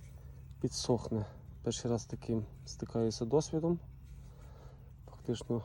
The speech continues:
різьба по сирому, якщо так можна сказати.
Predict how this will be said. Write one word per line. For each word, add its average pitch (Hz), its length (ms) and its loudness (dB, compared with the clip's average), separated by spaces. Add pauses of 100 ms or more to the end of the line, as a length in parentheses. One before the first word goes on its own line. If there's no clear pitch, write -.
(140)
різьба 120 440 6
по - 160 -2
сирому, 135 520 6 (1900)
якщо - 200 0
так 135 160 4
можна 139 280 4
сказати. 143 600 2